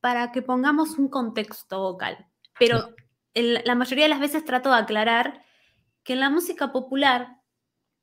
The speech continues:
Speaker 1: y cuando digo música popular es todo lo que no sea lírico, ópera.
Speaker 2: Claro.
Speaker 1: Todo lo que no sea eso. Y tal vez podemos dejar de lado el teatro musical.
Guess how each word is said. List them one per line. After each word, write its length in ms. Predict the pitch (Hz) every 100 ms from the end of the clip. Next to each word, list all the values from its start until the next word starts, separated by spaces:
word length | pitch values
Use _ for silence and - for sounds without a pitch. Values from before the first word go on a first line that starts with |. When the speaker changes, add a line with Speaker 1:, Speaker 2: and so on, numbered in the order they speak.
| -
Speaker 1:
y 80 | 233
cuando 220 | 233 233
digo 140 | 254 285
música 280 | 285 285 226
popular 360 | 214 233 269
es 220 | 277 262 -
todo 160 | 339
lo 100 | 285
que 80 | 240
no 80 | 240
sea 160 | 247
lírico, 420 | 233 247 247 247 214
ópera. 400 | 208 190 - _ _ _ _ _ -
Speaker 2:
Claro. 360 | 117 117 110 95 _ _
Speaker 1:
Todo 180 | 254 262
lo 100 | 240
que 100 | 220
no 80 | 220
sea 180 | 226 190
eso. 380 | 202 160 - _ _ - - _ _ -
Y 260 | 254 294
tal 180 | 294 233
vez 140 | 240 247
podemos 500 | 240 240 226 - - _
dejar 400 | - 226 220 233
de 80 | 233
lado 180 | 233 233
el 200 | 233 220
teatro 260 | 220 214 214
musical. 480 | 208 208 190 196